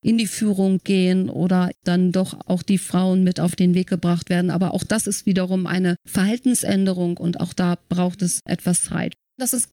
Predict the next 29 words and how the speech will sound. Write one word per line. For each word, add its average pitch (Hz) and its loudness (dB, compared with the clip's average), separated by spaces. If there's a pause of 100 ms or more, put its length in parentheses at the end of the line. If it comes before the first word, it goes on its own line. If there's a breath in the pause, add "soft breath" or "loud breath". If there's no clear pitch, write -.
(100)
ganz 233 -2
interessant 220 0
zu 220 -2
sehen, 220 2
dass 214 0
die - -4
Eltern 214 0
auch 196 0
anders 214 2
über 214 2
Nachfolge 180 2
mittlerweile 175 2
nachdenken. 175 2
Und 185 2
das 208 0
ist 233 0
so 254 0
ein 233 4
bisschen, 240 0
wie 208 0
wir 220 2
eben 214 0
auch - -4
anders 208 2 (100)
mit 208 0
unseren 233 0
Kindern 214 2
umgehen, 214 2
hoffentlich, 220 0